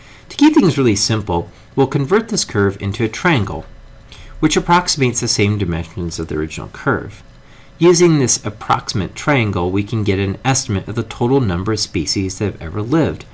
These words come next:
by using the geometric formula for the dimensions of a triangle of species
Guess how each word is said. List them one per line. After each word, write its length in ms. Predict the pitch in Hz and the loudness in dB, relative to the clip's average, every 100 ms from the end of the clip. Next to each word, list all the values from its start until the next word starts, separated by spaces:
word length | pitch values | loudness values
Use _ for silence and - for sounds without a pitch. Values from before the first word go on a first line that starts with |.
| - - | -20 -6
by 80 | - | 0
using 580 | 143 143 160 175 165 151 | 4 6 6 6 4 4
the 280 | 110 101 - - | 2 0 -2 -10
geometric 600 | 110 110 101 117 - 143 | -6 0 2 2 -2 -4
formula 520 | - - 92 85 87 104 | -4 0 0 0 -2 -4
for 340 | - 78 92 | -4 -4 -4
the 160 | 85 101 | -2 -2
dimensions 520 | 85 82 82 - 101 | -2 -4 -8 -6 -4
of 120 | 113 | -4
a 40 | |
triangle 540 | 127 - 202 190 85 85 | -4 -2 -2 -2 -4 -6
of 80 | - | -8
species 600 | - - 196 78 78 | -4 -4 -2 -4 -6